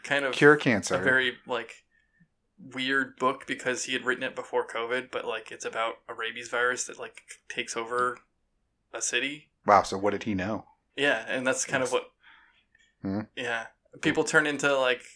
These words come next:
Speaker 1: um, like, twenty, what is it? Um, forty-eight days, not forty-eight days later. The, or twenty-eight, the fucking movie with number in it. In
Speaker 2: There's
Speaker 1: British.
Speaker 2: a lot, twenty-eight days?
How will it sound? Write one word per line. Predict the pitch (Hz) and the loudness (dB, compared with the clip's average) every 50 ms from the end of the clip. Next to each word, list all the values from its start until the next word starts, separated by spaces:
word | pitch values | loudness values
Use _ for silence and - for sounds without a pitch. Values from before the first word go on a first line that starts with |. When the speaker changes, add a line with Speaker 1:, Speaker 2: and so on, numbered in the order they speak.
| _ _ _ | _ _ _
Speaker 1:
um, | 131 127 120 113 107 110 110 107 - - | -12 -8 -8 -8 -8 -10 -12 -18 -20 -18
like, | 123 117 110 - _ _ _ _ - | -18 -18 -18 -20 _ _ _ _ -16
twenty, | - - 123 123 127 127 127 - | -12 -8 -6 -6 -6 -8 -10 -8
what | 131 127 127 127 | -6 -4 -2 -2
is | 123 117 117 117 | -4 -6 -8 -12
it? | - _ - | -16 _ -14
Um, | 120 113 110 110 - - - _ _ _ _ _ - _ _ _ _ | -14 -12 -12 -14 -16 -20 -20 _ _ _ _ _ -20 _ _ _ _
forty-eight | - - - 139 139 135 135 127 120 - - | -18 -14 -8 -6 -4 -4 -4 -8 -10 -10 -6
days, | 131 131 131 127 135 | -6 -6 -6 -6 -6
not | 135 127 - - | -6 -6 -6 -6
forty-eight | - 131 120 107 98 - | -4 -4 -4 -4 -4 -8
days | 110 107 110 120 | -12 -14 -12 -12
later. | 131 127 123 127 - _ _ _ _ | -12 -12 -12 -14 -18 _ _ _ _
The, | - 127 120 117 113 - _ _ - | -2 -2 -2 -2 -4 -10 _ _ -4
or | 131 123 | -4 -4
twenty-eight, | - - 156 143 135 131 127 - - _ _ _ _ _ _ _ _ _ _ _ | 2 2 2 2 4 0 -4 -6 -10 _ _ _ _ _ _ _ _ _ _ _
the | 160 156 | 2 2
fucking | - - 180 170 175 175 170 | 4 2 0 2 2 0 2
movie | 170 175 170 175 165 | 2 4 4 4 6
with | 160 165 160 - - | 6 4 4 2 2
number | 165 160 156 147 139 131 123 | 4 4 6 6 6 4 4
in | 120 117 | 4 2
it. | 110 - - - - - - - - - _ _ _ | 0 -2 -4 -10 -20 -20 -20 -20 -20 -20 _ _ _
In | 143 139 | -2 6
Speaker 2:
There's | 127 131 147 147 | 8 10 12 12
Speaker 1:
British. | 131 160 | 12 12
Speaker 2:
a | 135 | 12
lot, | 123 - - - - | 12 10 4 -2 -2
twenty-eight | - - 139 131 131 131 131 127 123 | 8 10 10 12 12 12 10 10 10
days? | 131 131 143 170 214 220 - - - | 8 10 10 8 8 4 0 -6 -10